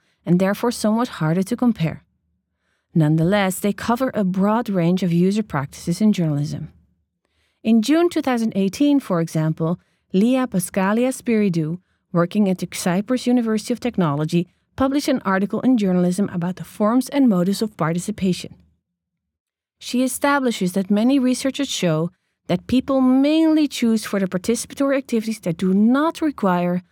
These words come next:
a lot of effort, such as liking or sharing on social media.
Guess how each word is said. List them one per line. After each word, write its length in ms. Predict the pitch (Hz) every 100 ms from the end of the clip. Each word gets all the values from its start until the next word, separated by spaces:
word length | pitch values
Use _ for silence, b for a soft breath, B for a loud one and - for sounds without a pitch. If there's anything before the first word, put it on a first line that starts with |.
| _ _ -
a 80 |
lot 240 | 214 165 156
of 120 | 165
effort, 440 | 180 175 - 156 - _ _
such 280 | - 165 -
as 140 | 165 185
liking 560 | 180 190 190 151 - _ _ _ -
or 280 | 160 147
sharing 580 | 165 - 185 190 165 160
on 80 | 156
social 440 | 151 165 143 - 156
media. 480 | 175 180 151 -